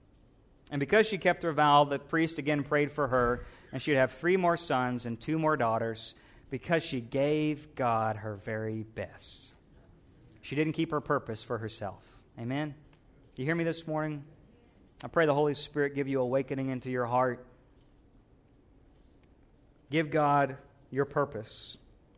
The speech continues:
your very best. D L Moody said it this way. He says, "The world has yet to see what God could do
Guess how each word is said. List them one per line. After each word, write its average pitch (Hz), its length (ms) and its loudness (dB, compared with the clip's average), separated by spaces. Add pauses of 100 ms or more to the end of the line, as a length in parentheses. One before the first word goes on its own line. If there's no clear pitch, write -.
(220)
your 131 120 -2
very 135 240 4
best. 120 480 -2
D 147 140 -2
L 147 120 4
Moody 143 260 2
said 143 160 0
it 139 80 -2
this 147 220 -2
way. 131 160 0
He 131 60 -2
says, 131 240 -4
"The 135 80 -2
world 156 200 6
has 131 120 0
yet 151 200 2
to 156 80 -8
see 143 240 -2
what 127 160 -2
God 135 300 4
could 135 160 -4
do 127 280 0